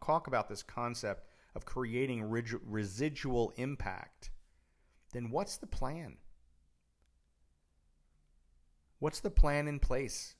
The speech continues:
And you may not know the answer to that right now, and it's still formulating in, in my mind and in my heart as, as I share this. And I take time each day,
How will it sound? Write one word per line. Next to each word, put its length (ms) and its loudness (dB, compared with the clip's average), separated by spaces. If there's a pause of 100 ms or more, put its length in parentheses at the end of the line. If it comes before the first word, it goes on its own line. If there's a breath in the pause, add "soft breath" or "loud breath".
(560)
And 140 -2
you 80 0
may 120 0
not 280 2
know 160 0
the 160 -2
answer 240 -6
to 60 -10
that 200 -4
right 180 -6
now, 220 -6
and 100 -6
it's 120 -10
still 200 -2
formulating 960 0
in, 260 -6 (100)
in 180 -8
my 220 -2
mind 340 -6
and 100 -10
in 80 -10
my 120 -8
heart 320 -4 (160)
as, 400 -8 (160)
as 160 -6
I 80 -2
share 280 -2
this. 420 -4 (1700)
And 420 4
I 120 0
take 280 0
time 340 0
each 240 -4
day, 300 -2